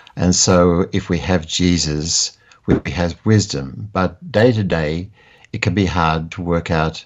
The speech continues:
what to do in any particular circumstance. And, you know, Jesus himself didn't come to see that the Old Testament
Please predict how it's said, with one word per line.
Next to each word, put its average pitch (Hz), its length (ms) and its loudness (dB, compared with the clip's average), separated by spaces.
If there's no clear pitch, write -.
what 92 240 0
to 92 100 -2
do 95 240 2
in 82 160 0
any 85 100 -2
particular - 460 -6
circumstance. 90 1000 0
And, 85 440 0
you 90 120 -2
know, 87 380 2
Jesus 90 800 0
himself 85 540 0
didn't 85 260 -4
come 87 360 -2
to 80 360 -4
see 92 280 2
that 78 180 -4
the 82 180 -6
Old 85 220 0
Testament 80 520 -2